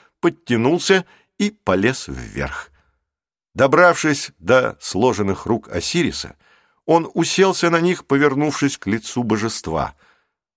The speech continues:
О том, что руки могут отвалиться, он старался не думать. Затем, оторвав кусок ткани от своей одежды, он стал протирать голову статуи. "Джейсон", позвала снизу Марук, "поторопись, солнце сейчас зайдет".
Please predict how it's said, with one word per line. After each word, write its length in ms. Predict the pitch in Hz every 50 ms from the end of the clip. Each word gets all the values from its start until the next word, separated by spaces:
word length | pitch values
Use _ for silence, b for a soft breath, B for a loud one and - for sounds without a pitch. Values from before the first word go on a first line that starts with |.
| _
О 120 | - 104 -
том, 180 | - 123 107
что 260 | 98 - - 107 107 101
руки 320 | 95 123 127 - - 98
могут 440 | 95 101 113 110 95 104 98 - -
отвалиться, 640 | - 101 - - 92 104 117 131 147 139 - - 104
он 100 | 95 95
старался 520 | - - 104 101 113 117 104 - - 104
не 140 | 104 104 107 92
думать. 420 | - 62 55 - - - - B B B B B B B B B B B
Затем, 420 | 90 110 131 127 165 180 170 165
оторвав 400 | 156 - 151 147 147 156 151 143
кусок 420 | - 143 139 - 160 151 151 -
ткани 360 | - - - 135 143 147 143 143
от 140 | 139 -
своей 340 | - - 139 135 135 135 135
одежды, 400 | 127 110 110 131 131 131 113 139
он 100 | 143 139
стал 300 | 131 - - 139 139 143
протирать 640 | 135 - 120 127 131 - 123 120 123 139 139 127 101
голову 460 | 85 92 123 135 127 127 123 120 127
статуи. 680 | - - - - 120 107 85 73 - 52 - - - _ _ _ _ _ _ _ _ _ _ _ _ _ _ _ -
"Джейсон", 500 | 82 101 170 180 185 170 - - 110 69 - _ _ _ _ _ _ _
позвала 360 | - 101 101 107 107 107 107 95
снизу 340 | - - 101 101 90 98
Марук, 340 | 95 92 92 92 - - - _ _ _ _ _ _ _ _
"поторопись, 580 | - 147 - 160 156 165 - 185 190 147 -
солнце 440 | - - - 170 180 175 - - 165
сейчас 420 | - - 165 139 - 175 170 165 147
зайдет". 560 | 113 131 151 160 147 143 196 175 - -